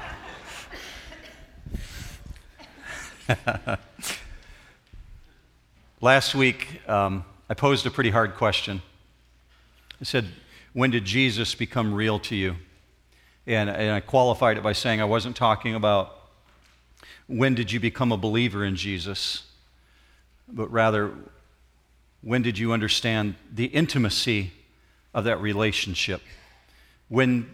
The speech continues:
did Jesus become real to you? And you may, may not have been able to point to a specific point in your life, but rather it's been a gradual thing over a long period of time.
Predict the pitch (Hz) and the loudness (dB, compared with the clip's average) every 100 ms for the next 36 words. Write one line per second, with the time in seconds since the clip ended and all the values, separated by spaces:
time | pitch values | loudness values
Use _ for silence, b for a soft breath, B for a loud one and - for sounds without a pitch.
0 | - 123 98 127 107 107 - 113 117 101 | -4 -2 0 0 0 -4 -6 -4 -2 -2
1 | 101 113 107 - 107 98 101 110 120 110 | 0 0 0 -2 0 0 2 0 0 0
2 | 120 120 113 110 110 110 107 120 101 - | 2 2 2 2 0 0 -2 -4 -6 -2
3 | 131 123 - 113 95 - B B B B | -2 -2 -4 -2 -2 -4 B B B B
4 | - - 139 - 156 135 - - - 147 | -6 -2 0 2 2 2 -2 -8 0 2
5 | 139 131 - 117 110 107 110 117 98 - | 2 0 -6 -2 0 2 4 4 2 -4
6 | - 110 104 104 - 117 101 85 104 107 | 0 2 4 2 0 -2 -2 0 2 2
7 | 98 101 - 107 98 95 98 98 98 95 | 2 -4 -2 -2 -2 -2 0 0 0 -2
8 | - 104 92 - 113 107 95 87 | -4 -2 -2 -4 -2 0 -2 -6